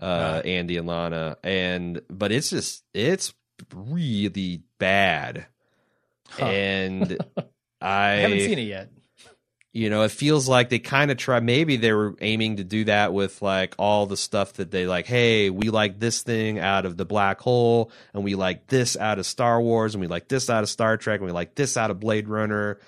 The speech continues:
Speaker 1: And they try to do that cultural stew
Speaker 2: Yeah.
Speaker 1: with some kind of well-worn,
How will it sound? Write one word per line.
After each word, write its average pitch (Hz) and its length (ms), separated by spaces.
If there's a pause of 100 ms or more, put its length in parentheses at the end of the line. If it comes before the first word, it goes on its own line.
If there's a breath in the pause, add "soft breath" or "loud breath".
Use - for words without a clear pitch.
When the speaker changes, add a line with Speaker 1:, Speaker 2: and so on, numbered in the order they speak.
(320 soft breath)
Speaker 1:
And 107 240
they 107 100
try 117 260
to 113 120
do 117 240
that 107 180
cultural 117 420
stew 104 720 (120)
Speaker 2:
Yeah. 104 240 (100)
Speaker 1:
with 117 260
some 117 240
kind 120 280
of 101 120
well-worn, 107 1080